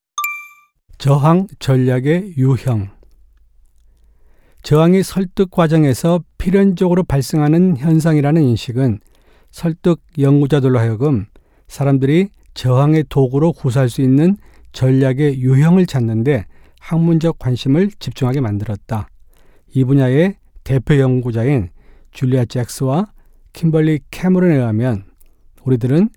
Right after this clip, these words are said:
저항의 목적으로 최소한 일곱 가지 전략을 사용할 수 있다. 그 내용들을 간단히 소개하자. 첫째,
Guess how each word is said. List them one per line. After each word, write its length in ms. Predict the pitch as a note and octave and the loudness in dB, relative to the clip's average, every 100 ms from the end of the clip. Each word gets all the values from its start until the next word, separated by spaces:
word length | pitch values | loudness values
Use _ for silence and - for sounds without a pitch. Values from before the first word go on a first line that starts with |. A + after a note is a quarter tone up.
| _ _ _ - | _ _ _ -16
저항의 340 | - C3+ D3 C#3 | -2 2 4 4
목적으로 500 | B2+ - C3 C#3+ D3 | 2 -2 -4 -2 -4
최소한 720 | - F3 E3 G3+ D#3 E3 A3 _ _ - - | -6 -4 -2 0 2 2 0 _ _ -16 -2
일곱 440 | C3+ D3+ D3 D#3+ | 2 2 2 0
가지 240 | D#3+ D3 E3+ | 0 -2 0
전략을 580 | B2+ B2+ B2+ C3+ F#3 | -2 0 -2 0 -2
사용할 360 | F3 D#3 D3 A#2+ | -2 -2 -2 -2
수 120 | - | -2
있다. 380 | A#2+ - G#2+ A2 _ _ _ - | -6 -6 -12 -12 _ _ _ -8
그 140 | C#3 | -2
내용들을 580 | C3 B2 A2+ A#2 D#3+ G#3 - - _ | 0 2 0 0 0 -2 -6 -20 _
간단히 480 | - A#2 A2 C3+ F#3 | -6 -4 -2 0 0
소개하자. 600 | - C3 A#2 G#2 G2+ G#2 _ _ _ _ _ - _ _ _ _ _ - _ - - _ - - - | 0 -4 -4 -4 -8 -12 _ _ _ _ _ -20 _ _ _ _ _ -20 _ -20 -20 _ -20 -20 -14
첫째, 400 | - D3 D3 E3+ | -8 -4 0 0